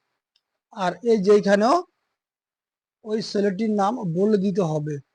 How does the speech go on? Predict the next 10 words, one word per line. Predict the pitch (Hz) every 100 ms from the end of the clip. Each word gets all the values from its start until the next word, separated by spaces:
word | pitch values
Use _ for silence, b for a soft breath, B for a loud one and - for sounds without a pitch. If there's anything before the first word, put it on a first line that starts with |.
| _ _
যদি | 160 190 220
সেটা | - 196 214 - 226
একজন | 202 180 202 240 -
আরেকজনের | 202 202 190 208 196
জন্য | 226 226
কাজটা | - 185 - 180 175
করে | 233 254
দেয়। | 202 190 185
তবে | 202 190 156 123 _ _ _ _
আমরা | 208 196 180